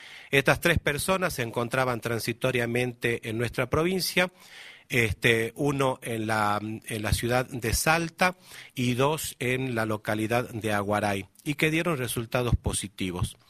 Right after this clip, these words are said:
Este, ambos se encontraban bien y, este, la gente de Río Negro, eh, per-, eh, de Neuquén, perdón, este, ya retornó a su provincia. Luego también tenemos, este, un caso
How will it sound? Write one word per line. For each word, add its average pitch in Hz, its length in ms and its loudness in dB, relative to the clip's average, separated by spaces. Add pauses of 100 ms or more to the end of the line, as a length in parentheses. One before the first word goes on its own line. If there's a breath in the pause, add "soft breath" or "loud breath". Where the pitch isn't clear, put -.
(500 loud breath)
Este, 123 480 4
ambos 143 320 4
se - 80 -4
encontraban 139 680 -2
bien 196 420 0 (360 loud breath)
y, 147 340 2 (120)
este, 131 220 -4
la 120 100 0
gente 135 400 0
de 127 300 0
Río 131 260 -2
Negro, 151 560 -2 (100)
eh, 131 120 -2
per-, 123 140 2
eh, 120 280 0
de 113 140 -2
Neuquén, 123 320 -2
perdón, 151 420 0
este, 110 580 -2
ya 120 220 2 (240)
retornó 120 540 0
a 107 80 -2
su - 180 -8
provincia. 92 560 -2 (720 loud breath)
Luego 190 280 4
también 175 320 0
tenemos, 165 680 -2
este, 123 320 -2
un 131 120 -2
caso 165 640 0